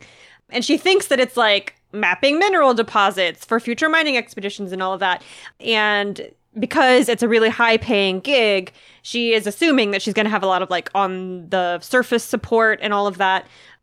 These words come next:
And she lied so because of the money, so she could get the paycheck and, like, get off this planet and go on about her business.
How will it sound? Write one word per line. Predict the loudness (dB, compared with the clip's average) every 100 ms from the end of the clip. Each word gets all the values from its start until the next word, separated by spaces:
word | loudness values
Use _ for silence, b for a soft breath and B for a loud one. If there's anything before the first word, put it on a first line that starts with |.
| -12
And | -6
she | 0
lied | 4 4 4 0
so | 0 0
because | 2 0 0
of | 0
the | -4
money, | -4 -6
so | -6
she | -6 -4
could | -4
get | -4
the | -2
paycheck | -2 0 -2 -2
and, | -6
like, | -4
get | 0
off | 0
this | -2 -6
planet | -4 -2 -2 -6
and | -6 -8 -8 -8
go | -2 0
on | 0
about | -6 -8
her | -8
business. | -10 -10 -14